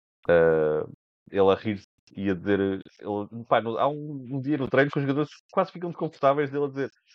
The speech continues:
"Olha, eu já me posso reformar porque eu vivo-vos a jogar assim, estou-vos a ver a jogar assim, sou o homem mais feliz do mundo." E a rir-se cada vez que alguém fazia um passo bem feito. É tipo, "Isto é uma maravilha, eu ado-, amo, amo futebol e amo-vos a vocês." Eh, <laughs>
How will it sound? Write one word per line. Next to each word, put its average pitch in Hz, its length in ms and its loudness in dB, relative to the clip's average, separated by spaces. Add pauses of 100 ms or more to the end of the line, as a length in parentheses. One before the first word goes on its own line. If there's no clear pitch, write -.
(120)
"Olha, 135 180 4
eu 143 120 2
já 180 100 6
me 175 80 0
posso 170 200 2
reformar 131 340 -2
porque 139 160 -8
eu 139 160 -6 (100)
vivo-vos 139 340 -6
a 143 60 0
jogar 139 260 4
assim, 127 220 -2
estou-vos 131 300 -4
a 131 40 -4
ver 131 140 0
a 131 40 -4
jogar 127 200 0
assim, 123 220 -4 (360)
sou 131 160 6
o 131 60 8
homem 131 120 -2
mais 131 180 0
feliz 123 200 -4
do 120 100 0
mundo." 120 240 -4 (480)
E 143 120 2
a 135 40 8
rir-se 147 300 -4
cada 139 140 4
vez 131 140 -2
que 131 60 2
alguém 127 180 -2
fazia 127 180 -8
um 123 60 -10
passo 120 260 0
bem 110 120 -6
feito. 117 280 -4
É 120 40 -12
tipo, 131 200 -12
"Isto - 160 -6
é 165 40 2
uma 156 120 0
maravilha, 123 400 0
eu 143 200 6
ado-, 139 140 6
amo, 147 300 8
amo 165 240 4
futebol 127 460 0
e 131 100 4
amo-vos 127 360 0
a 120 40 4
vocês." 113 380 2 (560)
Eh, 98 580 6
<laughs> - 720 -2